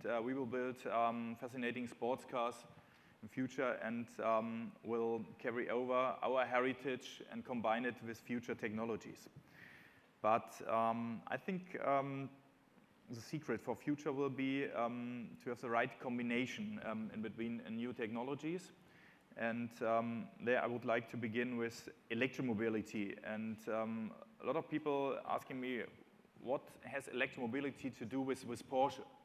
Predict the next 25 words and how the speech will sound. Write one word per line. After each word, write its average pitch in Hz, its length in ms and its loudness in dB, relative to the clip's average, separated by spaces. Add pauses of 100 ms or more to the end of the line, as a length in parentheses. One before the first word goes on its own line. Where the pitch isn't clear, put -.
(640)
Porsche 143 540 2
are 117 80 2
the 113 100 -2
sports 127 420 2
cars, 127 460 4
uh, 110 500 4
with 110 140 -4
the 107 60 -12
combustion 123 520 -4
engines, 127 680 -2
uh, 107 120 -4
which 110 160 -6
you 131 60 -8
can 127 140 -8
drive 117 260 0
very 123 220 0
fast, 139 540 2
and, 117 380 -2
uh, 120 220 2
what, 127 240 -2
what 156 120 -2
are 175 40 -4
you 151 100 2
doing 127 320 0
there? - 200 -8